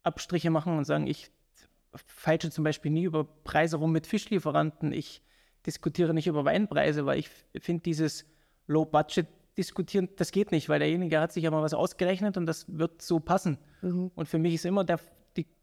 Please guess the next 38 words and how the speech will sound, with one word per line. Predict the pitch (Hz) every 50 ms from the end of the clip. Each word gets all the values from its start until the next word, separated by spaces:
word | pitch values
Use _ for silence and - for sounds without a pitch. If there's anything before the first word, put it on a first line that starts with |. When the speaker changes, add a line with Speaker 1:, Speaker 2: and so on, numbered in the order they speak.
| _ -
Speaker 1:
der | 165
Fokus | - - 220 214 - 208 196 -
ist | 190 175 - -
absolut | - 185 202 - - - 196 190 202 190 -
hundert | 196 202 202 196 196
Prozent | - 180 - - 190 180 -
auf | 165 -
Qualität | - - 160 160 156 - 185 180 -
und | 147
ich | 139 135
möchte | 151 156 151 - -
am, | 131 135 - -
am | - 143 139 139 135 - _
Teller | - 175 185 202 202
überzeugen. | 190 190 190 - - 196 202 214 214 208 208 - - _ _ _ _ _ _ _ _
Mein | - 156 175 190 180 -
Content | - 190 196 190 - 196 190 185
ist | 180 165 -
einfach | - 170 180 170 165
nur | 185 180 160
der | 156 151
Teller, | - 185 190 208 214
die | 190 175
Qualität. | - - - 151 151 147 - 180 202 202 - - - _ _ _ _ _ _ _ -
Und | 156
so | - - 165
möchte | 160 160 160 160 -
ich | 156 -
Leute | - 151 156 156 - 160 156 147 147 143 - - _ _ _
fokussieren | - - 151 - 156 143 - 175 190 185
und | 175 165
auch | 151 -
animieren. | 131 - 202 202 165 147 147 143 143
Und | 139 139 135 - 147 - _
das, | - 147 - _
das | - 143 -
steigert | - 147 147 147 160 151 -
natürlich | 156 143 - - 180 190 202 175 - -